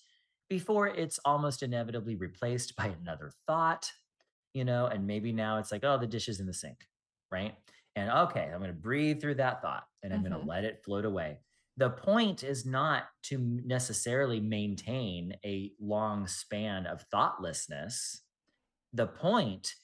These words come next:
Speaker 1: is to be able to return perpetually to that state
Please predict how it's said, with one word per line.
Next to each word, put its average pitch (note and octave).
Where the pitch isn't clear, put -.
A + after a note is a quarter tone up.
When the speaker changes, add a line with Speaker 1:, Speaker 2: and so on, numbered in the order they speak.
Speaker 1:
is B2
to C#3
be B2
able A#2
to -
return G2+
perpetually F2
to B2
that G2
state -